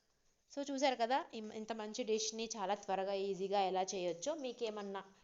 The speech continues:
ఇంట్రెస్టింగ్ వీడియోస్ కావాలి అంటే కామెంట్ బాక్స్‌లో మెన్షన్ చేయండి, చేయడానికి ఖచ్చితంగా ట్రై చేస్తాము.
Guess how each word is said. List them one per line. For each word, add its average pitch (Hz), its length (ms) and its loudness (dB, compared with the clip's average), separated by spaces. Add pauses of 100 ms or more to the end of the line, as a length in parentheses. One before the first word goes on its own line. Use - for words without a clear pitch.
(120)
ఇంట్రెస్టింగ్ 233 500 -2
వీడియోస్ 202 300 0
కావాలి 180 360 0
అంటే 175 180 -6
కామెంట్ 214 300 -4
బాక్స్‌లో 175 300 -6
మెన్షన్ 208 340 -6
చేయండి, 269 280 -4
చేయడానికి 196 440 -2
ఖచ్చితంగా 220 400 -4
ట్రై 226 180 0
చేస్తాము. 226 480 -2